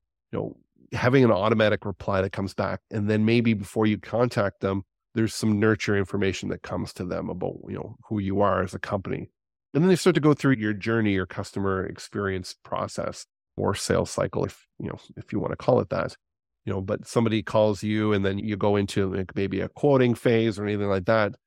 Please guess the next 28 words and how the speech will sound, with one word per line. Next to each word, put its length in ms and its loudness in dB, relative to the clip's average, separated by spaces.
and 180 -4
then 80 0
you 60 -4
send 200 2
it 120 2
to 120 2
'em, 280 -2
there's 260 -2
information 640 0
that 100 -4
needs 280 -6
to 100 -8
come 380 0
to 120 -12
them 280 -4
automatically. 720 0
So 340 -6
you 120 2
can 140 -2
either 360 6
just 500 0
copy 340 -6
and 100 -4
paste 380 0
and 180 -6
write 200 -4
those 180 -8
emails, 560 2